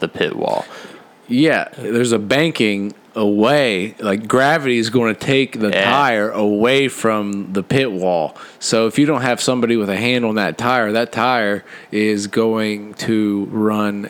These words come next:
Speaker 2: into, uh, pit road, and you're gonna get a, a loose tire violation, come down pit road, lose. At Dover, such a fast one mile track, you're gonna lose at least two laps.
Speaker 1: Yeah, it only takes twenty-two seconds to get around there.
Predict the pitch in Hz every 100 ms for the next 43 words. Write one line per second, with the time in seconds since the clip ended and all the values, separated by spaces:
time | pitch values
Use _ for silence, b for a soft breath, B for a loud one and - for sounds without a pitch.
0 | - 113 113 107 - 110 107 104 - B
1 | B - 95 95 95 95 92 - - -
2 | 110 85 113 110 101 92 98 98 101 95
3 | 98 95 - 104 95 95 92 95 95 98
4 | 95 - 104 107 104 98 95 95 95 -
5 | 101 101 - 98 98 95 95 92 92 95
6 | 95 90 95 90 - B B 95 104 127
7 | 123 107 101 113 104 98 110 104 98 -
8 | 104 110 107 98 95 - 120 110 104 104
9 | 101 110 101 90 98 - - 92 98 98
10 | 80 - - B 120 104 113 104 107 -
11 | - 92 87 - 90 85 82 82 - -
12 | -